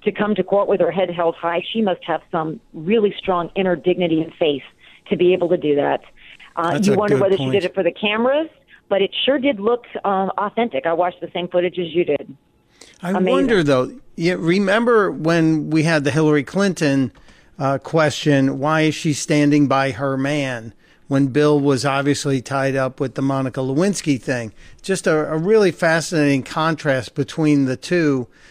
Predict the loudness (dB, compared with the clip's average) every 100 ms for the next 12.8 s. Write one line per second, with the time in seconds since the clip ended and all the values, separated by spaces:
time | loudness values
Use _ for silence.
0 | -10 -4 0 0 2 0 2 2 2 0
1 | 0 0 0 0 0 -4 -2 -2 0 -2
2 | -4 -2 0 0 0 0 0 -2 0 0
3 | 0 -4 -12 -20 _ -4 -4 0 0 0
4 | -2 -2 2 2 0 -2 -4 -4 -6 -8
5 | -2 0 0 -2 -4 -2 0 -2 -2 -2
6 | -4 -2 0 0 -2 -4 -6 -4 -4 -4
7 | -6 -6 -6 -14 -20 -14 -6 -2 0 0
8 | 0 -2 -2 -4 -8 -10 -12 -4 -2 -2
9 | -6 -6 -2 -2 0 -2 0 -2 -2 -6
10 | -6 -4 -6 -4 -2 -2 -2 -6 -6 -12
11 | -20 _ _ _ -8 -4 -2 0 2 4
12 | 0 -2 -6 -4 -2 -2 -4 -8